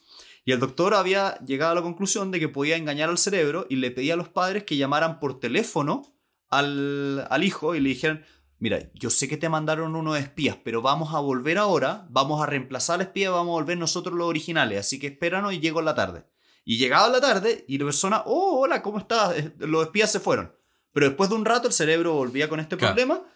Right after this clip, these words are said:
Speaker 1: y volvía a identificarlos como espi-, como espías.
Speaker 2: Claro, pero era un tema visual. Eh, ¿cacha que hay una película que,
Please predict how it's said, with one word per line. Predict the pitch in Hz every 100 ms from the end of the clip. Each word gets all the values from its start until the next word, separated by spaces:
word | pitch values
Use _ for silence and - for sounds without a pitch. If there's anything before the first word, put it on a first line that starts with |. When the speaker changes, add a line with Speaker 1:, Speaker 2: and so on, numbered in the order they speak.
| _
Speaker 1:
y | -
volvía | 120 113 110 143 156
a |
identificarlos | 151 151 143 139 143 139
como | 143 135
espi-, | - 113
como | - 127
espías. | 120 101 78
Speaker 2:
Claro, | 107 98 95
pero | 113
era | 123
un | 135
tema | 139 139
visual. | 139 110 - 131 120 - _ - - -
Eh, | 120
¿cacha | 151 247
que | 254
hay | -
una | 170 180
película | 165 151 170 165
que, | 127 101 95 -